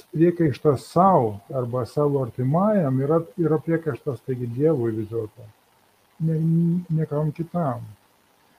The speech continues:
Tai, tai mum lengviau, taip sakyti, save bausti, save teisti ar kitą savo artimą teisti. Bet mes iš tikro tai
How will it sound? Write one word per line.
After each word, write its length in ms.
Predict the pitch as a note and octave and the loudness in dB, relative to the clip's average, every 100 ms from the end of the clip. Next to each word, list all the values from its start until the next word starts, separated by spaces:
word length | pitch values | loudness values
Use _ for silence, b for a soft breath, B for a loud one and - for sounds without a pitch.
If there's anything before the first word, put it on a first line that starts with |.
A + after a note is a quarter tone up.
| _ _ | _ _
Tai, 360 | F#2 F2 - | -20 -20 -20
tai 160 | C3 C#3+ | -6 4
mum 160 | D3+ D#3+ | 8 10
lengviau, 440 | D#3+ D3+ E3 C#3 | 10 10 10 8
taip 200 | B2 - | 4 -10
sakyti, 560 | - B2 B2 - C3 A2+ | -16 -16 -16 -14 -16 -16
save 380 | - A2+ C3+ | -12 -8 -6
bausti, 540 | C#3 C#3 C3 F#2+ - A#2+ | -2 0 0 -4 -14 -20
save 340 | - A#2 C#3+ | -16 -8 -6
teisti 520 | C#3+ C#3+ B2 - - A#2 | -4 -4 -4 -6 -12 -12
ar 120 | A2+ | -12
kitą 360 | - D#3+ C3 A#2 | -10 -8 -8 -8
savo 400 | C#3 A#2+ A#2 B2 | -8 -6 -6 -8
artimą 460 | C3+ D3 C#3+ B2+ A#2+ | -10 -10 -10 -10 -12
teisti. 520 | - B2 A2 _ A#2 A2 _ _ _ _ _ _ _ | -10 -10 -10 _ -20 -20 _ _ _ _ _ _ _
Bet 180 | C3 C3 | -14 -8
mes 240 | C#3 - | -8 -8
iš 120 | B2 | -14
tikro 320 | - A#2+ A#2+ A#2 | -14 -10 -10 -10
tai 220 | B2 | -8